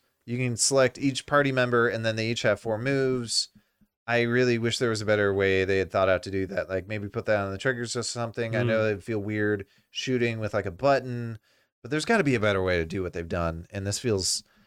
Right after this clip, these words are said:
Speaker 1: so wrong.
Speaker 2: Gotcha. Maybe it is, yeah, intended on controller.
Speaker 1: Yeah.
Speaker 2: Interesting.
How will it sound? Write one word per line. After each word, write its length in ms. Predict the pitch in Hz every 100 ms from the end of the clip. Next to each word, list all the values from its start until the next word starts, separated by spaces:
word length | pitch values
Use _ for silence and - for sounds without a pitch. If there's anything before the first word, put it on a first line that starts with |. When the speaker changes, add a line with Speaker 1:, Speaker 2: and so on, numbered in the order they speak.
| _ -
Speaker 1:
so 300 | - 170 110
wrong. 480 | 92 78 73 80 - _ _ _ _
Speaker 2:
Gotcha. 520 | 117 107 107 - 123
Maybe 240 | 131 143 151
it 60 |
is, 260 | 135 143 120
yeah, 320 | 117 110 101 - - - -
intended 420 | 120 113 120 117
on 220 | 107 107 107
controller. 600 | 110 - 113 113 104 - _ _ _ _ -
Speaker 1:
Yeah. 220 | 80 82 104 -
Speaker 2:
Interesting. 500 | 113 110 - -